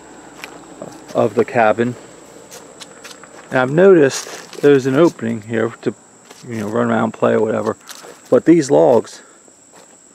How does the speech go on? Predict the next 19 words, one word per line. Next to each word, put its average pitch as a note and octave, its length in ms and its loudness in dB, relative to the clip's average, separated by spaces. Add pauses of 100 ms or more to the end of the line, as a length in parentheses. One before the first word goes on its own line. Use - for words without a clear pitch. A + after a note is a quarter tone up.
(720)
um, C3+ 160 -6
they're C3 220 -2
just C3 200 -6
laid C#3+ 220 4
out C#3 260 2 (540)
like A2 180 -4
this, G#2+ 300 -6
and G#2+ 100 -10 (880)
I'm C3+ 120 -2
not D3+ 180 0
sure D#3 200 0
if C3 60 -4
there C3+ 120 2
was B2 100 0
a A#2+ 80 -6
reason D#3 400 -6
for D#3 220 -2
that D#3+ 260 -2 (540)
or, A2 400 -2